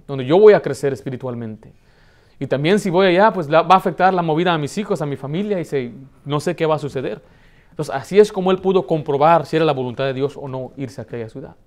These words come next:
Porque muchas veces vamos porque buscamos la feria, el dinero, pero no estamos pensando en las cosas espirituales.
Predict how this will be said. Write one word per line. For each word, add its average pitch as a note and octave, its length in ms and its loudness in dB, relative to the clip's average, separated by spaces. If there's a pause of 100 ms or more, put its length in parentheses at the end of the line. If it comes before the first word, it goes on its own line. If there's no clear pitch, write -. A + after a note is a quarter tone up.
(880)
Porque E3 180 0
muchas A3 280 6
veces A3 260 8
vamos G3+ 440 6
porque D#3+ 260 0
buscamos E3 480 -2
la B2+ 120 2
feria, F3+ 360 -4
el A#2 40 -8
dinero, F3+ 360 -8 (460)
pero D3 140 0
no D#3+ 80 0
estamos F#3+ 300 2
pensando F3 480 -2
en D#3 60 -2
las C#3+ 120 -6
cosas D#3+ 280 -6
espirituales. C#3+ 760 -12